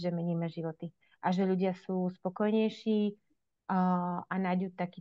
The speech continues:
tú hlbokú zmysluplnosť. Že naozaj, že odkryť svoju autenticitu je, je proste úžasné. Takže sa snažíme rozširovať túto myšlienku na Slovensku. Tak si sa pýtal, že ako získavame biznis, tak máme také akože asi tri také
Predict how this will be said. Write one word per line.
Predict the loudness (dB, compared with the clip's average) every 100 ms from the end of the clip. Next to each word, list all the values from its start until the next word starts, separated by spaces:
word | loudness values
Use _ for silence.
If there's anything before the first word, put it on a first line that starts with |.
| -8
tú | -4 -2
hlbokú | 0 -2 -2 -4
zmysluplnosť. | -2 -2 -2 -6 -4 -4 -4 -8 -10
Že | -4
naozaj, | 0 0 0 -2
že | -2 -6 -6
odkryť | -6 -2 -4 -2
svoju | -2 2
autenticitu | 2 2 -2 -4 -8 -8 -2
je, | 0 0 -2 -4
je | -6
proste | -6 -8 -8
úžasné. | -6 -4 -4 -6 -12 _ -20 _
Takže | 0 4
sa | 2
snažíme | 6 4 6 6 6
rozširovať | 4 2 2 2 0
túto | -6 -4 0 0
myšlienku | 0 0 2 2 2 -2 -2 _ _ _ _
na | 0 0 2
Slovensku. | 0 2 0 -2 2 2 0 -18 -20 _
Tak | 4 4 4
si |
sa | 0 0
pýtal, | 0 2 4
že | 4 2
ako | 0
získavame | -2 -2 2 2 2
biznis, | 0 0 2 2
tak | 0 -2
máme | -2 -2
také | -4 -6 -6
akože | -6 -4 -4
asi | -4 -10 _ _
tri | -4
také | -2 -2 -4